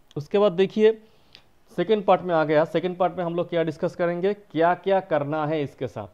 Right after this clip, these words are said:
मतलब कैसे हम इसको यूज़ करेंगे। नंबर वन सबसे इंपॉर्टेंट पार्ट, जेंटल कंट्रोल, मतलब आपको इसको एकदम जेंटली कंट्रोल करना है। ऐसे कुछ नहीं है, ऐसे रगड़ रगड़ के आप इसको इस-, यूज़ कर रहे हैं जैसे कोई, अ, म-,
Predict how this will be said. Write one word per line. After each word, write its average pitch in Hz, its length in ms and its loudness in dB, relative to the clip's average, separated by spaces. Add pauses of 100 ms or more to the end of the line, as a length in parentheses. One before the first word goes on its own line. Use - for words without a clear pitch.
मतलब 170 460 -6
कैसे 151 340 0
हम 170 280 -2 (160)
इसको 185 280 -8
यूज़ 143 260 -4
करेंगे। 117 400 -4
नंबर 185 420 2
वन 185 380 0
सबसे 180 640 -8
इंपॉर्टेंट 165 600 -2
पार्ट, 170 380 2 (360)
जेंटल 160 560 -4
कंट्रोल, 131 480 -8
मतलब 151 520 -6 (340)
आपको 160 400 -8
इसको 180 440 -8 (260)
एकदम 156 540 -4
जेंटली 170 520 -6
कंट्रोल 147 400 -6
करना 123 360 -10
है। 110 180 -12
ऐसे 147 320 -2
कुछ 160 180 -4
नहीं 170 240 -4
है, 165 60 -2
ऐसे 151 340 -2 (400)
रगड़ 135 500 -2
रगड़ 156 260 0
के 160 120 -4
आप 151 160 -2
इसको 147 220 -8
इस-, 143 240 -6
यूज़ 143 220 -6
कर 147 160 -4
रहे 143 120 0
हैं 131 60 -4
जैसे 135 300 -4
कोई, 143 300 -4
अ, - 460 -16
म-, 123 760 -6